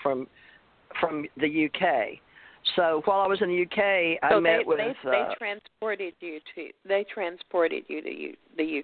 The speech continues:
Speaker 2: K. That was
Speaker 1: Oh, first
Speaker 2: to begin
Speaker 1: class.
Speaker 2: yours. Wow.
Speaker 1: First class.
Speaker 2: In Africa also?
Speaker 1: Yes.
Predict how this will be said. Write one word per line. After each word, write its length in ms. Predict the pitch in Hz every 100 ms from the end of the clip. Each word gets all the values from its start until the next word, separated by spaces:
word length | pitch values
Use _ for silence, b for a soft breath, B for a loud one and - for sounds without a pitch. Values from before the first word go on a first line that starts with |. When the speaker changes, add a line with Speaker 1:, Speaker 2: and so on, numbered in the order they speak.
| -
Speaker 2:
K. 340 | - - - - B B B B B _
That 120 | 185 -
was 100 | 294
Speaker 1:
Oh, 40 | -
first 200 | 226 262
Speaker 2:
to 60 | 175
begin 120 | 190
Speaker 1:
class. 300 | 226 - 190
Speaker 2:
yours. 220 | 147 135 - - _ _ _ _ _ _ _ _ _ _ _ B B B -
Wow. 200 | 156 170
Speaker 1:
First 180 | 185 -
class. 260 | - 175 196
Speaker 2:
In 140 | 185 185
Africa 420 | 185 202 202 -
also? 320 | 165 160 175 180
Speaker 1:
Yes. 420 | 180 196 196